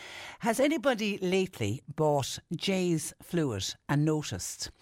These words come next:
it's now a white liquid and not the black, freshing smell that it was before? And I'm wondering, why has it, uh, changed? Okay, can I just say hands up to say,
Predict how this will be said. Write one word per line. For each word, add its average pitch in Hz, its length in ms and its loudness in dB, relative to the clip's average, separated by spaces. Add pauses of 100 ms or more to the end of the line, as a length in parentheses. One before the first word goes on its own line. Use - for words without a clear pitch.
(360)
it's - 380 -2
now 214 480 4 (160)
a 160 80 2
white 208 560 2
liquid 127 480 -2 (240)
and 165 180 6
not 214 320 2
the 208 80 0
black, 175 680 0
freshing 175 720 0
smell 123 540 2 (320)
that 143 100 0
it 147 100 -2
was 139 380 4 (120)
before? 120 500 0 (220)
And 151 140 2
I'm 156 140 2
wondering, 135 340 0
why 131 200 2
has 113 260 -4
it, - 340 -4
uh, 120 160 -2 (120)
changed? 117 580 -4
Okay, 113 240 -8
can 113 160 -6
I - 100 -12
just 220 220 -6
say 139 100 -2
hands 139 300 -2
up 131 160 -4
to 127 100 -6
say, 123 160 -4